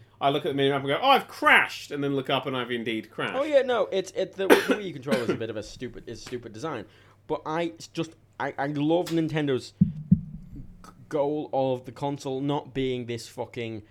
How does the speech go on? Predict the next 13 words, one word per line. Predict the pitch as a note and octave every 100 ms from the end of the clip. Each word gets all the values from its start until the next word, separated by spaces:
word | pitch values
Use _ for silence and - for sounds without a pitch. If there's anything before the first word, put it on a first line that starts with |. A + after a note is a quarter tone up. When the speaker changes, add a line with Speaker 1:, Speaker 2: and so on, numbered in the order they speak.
| _ _ _ _ _ _
Speaker 2:
like, | B2 - -
'cause | - -
I, | A3+ - -
I |
get | F#3+ B3
really | G3+ G#3+ F#3+
pissed | - G3+ -
off | E3+ D3
at |
Microsoft | C#3+ D3 D#3 D3 C#3+
and | C#3 B2
PlayStation's | - C#3 C3+ B2 A#2 A2 -
cunty | - - B2+ A#2+ A2+